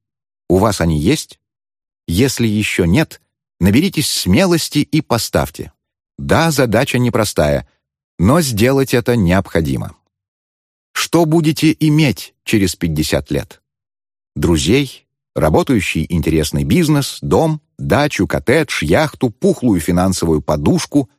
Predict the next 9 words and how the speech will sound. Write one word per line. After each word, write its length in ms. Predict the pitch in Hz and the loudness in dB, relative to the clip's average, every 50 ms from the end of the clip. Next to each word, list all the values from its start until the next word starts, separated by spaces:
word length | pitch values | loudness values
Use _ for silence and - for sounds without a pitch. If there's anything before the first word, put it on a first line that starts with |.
| _ _ _ _ _ _ _ _ _ _ - | _ _ _ _ _ _ _ _ _ _ -4
Подумайте, 720 | - 95 78 76 80 185 196 180 180 180 160 - 170 160 | -2 -2 0 2 2 2 4 4 2 2 2 0 -2 -2
чего 400 | - - - 285 240 180 170 170 | -2 0 0 0 2 4 2 0
хотите 420 | 165 - 127 117 - 139 120 - 117 | 2 0 -2 -2 0 -2 -2 0 0
на 140 | 110 101 | 0 0
самом 400 | 92 - 90 87 82 71 67 65 | 0 0 0 0 0 0 0 -2
деле. 300 | 64 65 62 57 - - _ _ _ _ _ _ _ _ _ _ _ _ _ _ _ _ _ _ _ _ | -2 -4 -6 -6 -8 -14 _ _ _ _ _ _ _ _ _ _ _ _ _ _ _ _ _ _ _ _
Кем 300 | - - 160 175 165 160 | 0 2 2 2 2 2
вы 100 | 139 147 | 2 0
станете? 600 | 139 - - - 113 98 78 65 64 - - - | 0 0 -2 -2 0 0 0 -4 -6 -10 -14 -18